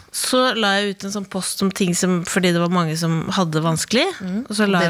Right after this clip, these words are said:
Speaker 2: Den
Speaker 1: ut
Speaker 2: ble veldig godt mottatt.
Speaker 1: Nei,
Speaker 2: Den
Speaker 1: det var ikke
Speaker 2: skal du
Speaker 1: det jeg
Speaker 2: diskutere deg
Speaker 1: skulle,
Speaker 2: selv?
Speaker 1: nei.
Speaker 2: Skal du
Speaker 1: Men,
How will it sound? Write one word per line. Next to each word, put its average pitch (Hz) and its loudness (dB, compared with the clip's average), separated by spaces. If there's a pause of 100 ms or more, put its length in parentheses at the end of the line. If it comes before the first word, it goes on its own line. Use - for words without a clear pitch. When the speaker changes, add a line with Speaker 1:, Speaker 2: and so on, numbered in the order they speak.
Speaker 2:
Den 165 -2
Speaker 1:
ut 185 0
Speaker 2:
ble 185 2
veldig 165 -2
godt 165 -2
mottatt. 175 0 (340)
Speaker 1:
Nei, 151 2
Speaker 2:
Den 156 4
Speaker 1:
det 160 -4
var 190 0
ikke 208 -2
Speaker 2:
skal 202 4
du 202 4
Speaker 1:
det 190 0
jeg 185 -2
Speaker 2:
diskutere 160 2
deg 165 0
Speaker 1:
skulle, 165 2
Speaker 2:
selv? - -2
Speaker 1:
nei. - -16 (200)
Speaker 2:
Skal 175 6
du - 6
Speaker 1:
Men, 349 2